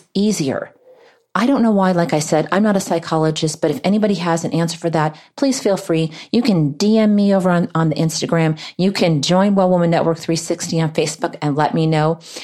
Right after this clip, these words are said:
I would be happy to have a conversation. But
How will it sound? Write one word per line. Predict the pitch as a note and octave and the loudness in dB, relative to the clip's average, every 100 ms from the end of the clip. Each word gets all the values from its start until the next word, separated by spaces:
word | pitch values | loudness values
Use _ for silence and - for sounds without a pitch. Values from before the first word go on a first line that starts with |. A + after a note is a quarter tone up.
| - - - | -16 -16 -4
I | E3 E3+ | 2 2
would | D#3 C3+ | 2 0
be | |
happy | C#3+ D#3+ D#3+ E3+ | -2 0 0 0
to | D#3+ | 0
have | D3+ | 0
a | D#3 | 0
conversation. | D3+ C#3+ - G2+ A#2+ - - - _ _ _ _ _ _ - | -2 -2 -2 -2 -2 -6 -10 -18 _ _ _ _ _ _ -6
But | C#4 - | -4 -4